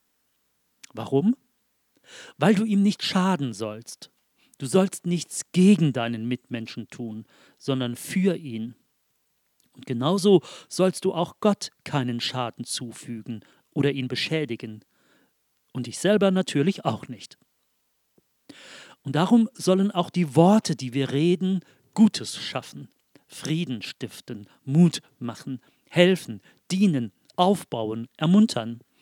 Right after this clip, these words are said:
Sie sollen Menschen zueinander bringen und zusammenhalten.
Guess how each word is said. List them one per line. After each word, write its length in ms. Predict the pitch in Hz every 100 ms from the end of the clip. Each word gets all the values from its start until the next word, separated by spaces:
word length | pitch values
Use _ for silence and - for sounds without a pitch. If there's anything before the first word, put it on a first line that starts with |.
| _ _ _ _
Sie 120 | 127
sollen 320 | 127 214 208
Menschen 560 | 185 202 208 - 180 170
zueinander 720 | - - 233 180 180 175 165
bringen 560 | 165 - 170 160 147 139 _ _ _
und 360 | - 139 - -
zusammenhalten. 1500 | - 113 98 143 143 139 139 - _ - 139 110 - 113 -